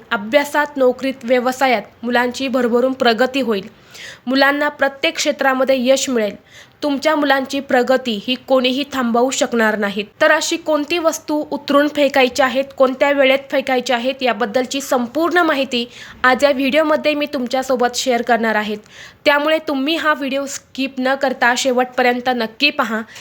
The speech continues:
चॅनलवरती नवीन असाल तर सबस्क्राईब करा आणि असेच माहितीपूर्व नवनवीन व्हिडिओ पाहण्यासाठी बेल आयकॉनला प्रेस करा. तर पहा, अमावस्या ही तिथी असते, तर ही तिथी नकारात्मकता, नजरबाधा,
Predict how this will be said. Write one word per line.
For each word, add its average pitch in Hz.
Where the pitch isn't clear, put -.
चॅनलवरती 302
नवीन 262
असाल 247
तर 262
सबस्क्राईब 269
करा 277
आणि 262
असेच 302
माहितीपूर्व 277
नवनवीन 269
व्हिडिओ 254
पाहण्यासाठी 254
बेल 233
आयकॉनला 220
प्रेस 233
करा. 202
तर 311
पहा, 302
अमावस्या 302
ही 302
तिथी 285
असते, 277
तर 254
ही 277
तिथी 247
नकारात्मकता, 269
नजरबाधा, 247